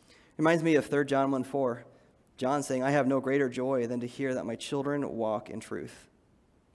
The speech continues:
Did you know as Christians, sometimes your faithfulness to Christ is actually an encouragement to other Christians? We don't really think about that, but it's true.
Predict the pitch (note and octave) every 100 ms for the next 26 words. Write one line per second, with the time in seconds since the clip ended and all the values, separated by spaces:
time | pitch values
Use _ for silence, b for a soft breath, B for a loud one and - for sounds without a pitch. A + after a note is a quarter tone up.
0 | _ _ b b b b _ - C#3 G3+
1 | A#3 D#3 B2+ - - D#3+ - C#3+ B2 A#2
2 | - D3+ - D3+ C3 C3+ B2+ C3 C3 -
3 | A#2+ A2 - A2+ - A2 B2+ B2 G#2+ A2
4 | - D3+ C#3 A2+ - A#2+ A#2+ C#3+ - -
5 | C3 B2+ - C3+ F#3 F3 b b b _
6 | _ _ _ _ _ _ _ _ _ _
7 | _ _ _ _ _ - D3 D#3+ D#3+ A#2+
8 | D3+ F#3+ C#3 A#2+ - A2+ B2+ B2 A2 -
9 | - D#3